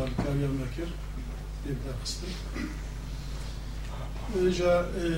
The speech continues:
yine kek Nevzat do, e, li ser kitêbê bixwaz, du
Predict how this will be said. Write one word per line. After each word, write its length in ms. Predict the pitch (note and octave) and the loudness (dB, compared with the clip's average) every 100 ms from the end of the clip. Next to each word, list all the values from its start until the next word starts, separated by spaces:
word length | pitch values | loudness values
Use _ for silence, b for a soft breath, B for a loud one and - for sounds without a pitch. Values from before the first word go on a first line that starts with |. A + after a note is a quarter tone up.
| D#3+ D#3 D#3 - G3+ | 2 2 2 0 0
yine 200 | F#3+ F#3+ F3+ F3+ - | 2 4 4 2 0
kek 180 | F3 E3+ | -2 0
Nevzat 360 | F3 F3 F#3+ F#3+ - | 0 4 4 4 6
do, 100 | G3+ | 8
e, 340 | F3+ F3+ - D#3+ D3+ D#3 - - - - - - - D#3 | 8 2 -2 0 2 0 0 -4 -4 -6 -6 -6 -4 -4
li 60 | |
ser 200 | - F#3+ F#3 | -2 0 -2
kitêbê 320 | - G3 F#3+ F#3+ | -2 0 4 2
bixwaz, 320 | F3+ E3+ C4 F#3 | 2 0 2 2
du 80 | E3+ | 2